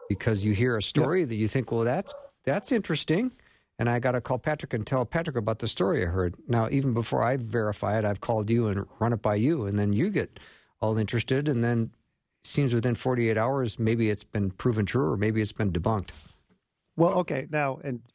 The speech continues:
Speaker 2: I'm gonna, I'm gonna open up the, the, <laughs> the conversation a second here, 'cause I, a couple of days ago, I,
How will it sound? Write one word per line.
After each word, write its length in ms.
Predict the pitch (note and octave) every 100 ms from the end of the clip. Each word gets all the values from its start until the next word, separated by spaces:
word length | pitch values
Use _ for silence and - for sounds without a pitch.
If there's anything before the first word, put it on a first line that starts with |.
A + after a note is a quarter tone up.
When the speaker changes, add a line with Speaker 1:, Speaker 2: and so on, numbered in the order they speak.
| -
Speaker 2:
I'm 160 | B2+
gonna, 320 | C3 C#3+ D3 B2+ B2 -
I'm 260 | - B2+ A2+
gonna 280 | B2 B2 B2
open 280 | D3 D#3+ D#3+
up 180 | E3
the, 400 | - D#3 D3 C#3+ B2 C3+ - F2+ -
the, 60 | E3+
<laughs> 100 | -
the 80 | D3
conversation 720 | D#3+ C3+ B3+ - C#4+ - C3
a 60 |
second 340 | - C3 A#3 -
here, 180 | D3+ - - - - -
'cause 200 | D3+ - - _ _ -
I, 80 | D#3
a 340 | E3 D#3 D#3+ D3+
couple 240 | E3+ A3+
of 60 | G#3+
days 200 | F3 C3+
ago, 360 | C3 B2 C#3+ -
I, 240 | C3 C3